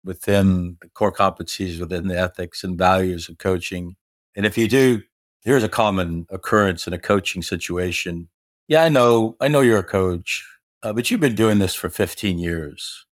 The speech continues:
And I know you know the answer to this. Can't you just tell me?" And I think for a lot of our even more senior coaches, we have some pretty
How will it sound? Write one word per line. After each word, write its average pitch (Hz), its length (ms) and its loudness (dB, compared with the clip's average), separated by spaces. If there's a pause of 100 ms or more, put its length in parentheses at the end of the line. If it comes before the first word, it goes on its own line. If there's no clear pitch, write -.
(180)
And 107 120 0
I 120 80 4
know 147 160 6
you 160 140 4
know 131 160 6
the 113 160 2
answer 120 340 2
to - 180 -16
this. - 500 -10 (360)
Can't 139 280 2
you 139 60 -4
just 127 280 -2
tell 135 240 4
me?" 87 360 -4 (480)
And 117 300 -2 (160)
I 110 100 -2
think 131 260 -2 (320)
for 123 100 4
a 123 80 4
lot 127 160 4
of 120 60 2
our 113 180 6
even 110 200 4
more 107 180 4
senior 127 360 2
coaches, 90 800 -2
we 110 60 -10
have 101 100 -10
some 98 120 -18
pretty 98 260 -4